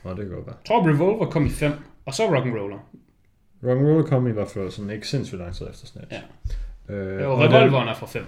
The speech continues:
Speaker 1: og Rock'n'Roller, den er virkelig, øh, meget sådan i samme afstøbning, eller hvad man kan sige.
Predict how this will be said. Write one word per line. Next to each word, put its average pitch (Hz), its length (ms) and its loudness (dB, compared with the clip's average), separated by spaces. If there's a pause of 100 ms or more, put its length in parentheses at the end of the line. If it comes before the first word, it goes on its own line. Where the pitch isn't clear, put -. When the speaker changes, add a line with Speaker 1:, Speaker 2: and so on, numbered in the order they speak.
(320)
Speaker 1:
og 107 180 -6 (340)
Rock'n'Roller, 120 600 6
den 110 140 -2 (640)
er 104 160 -8
virkelig, 113 460 2
øh, 87 160 -8 (580)
meget 101 380 -6
sådan 101 220 -8
i 90 60 -8
samme 98 640 -8 (280)
afstøbning, 95 840 -8
eller - 240 -14
hvad - 120 -12
man - 100 -14
kan - 100 -14
sige. - 260 -14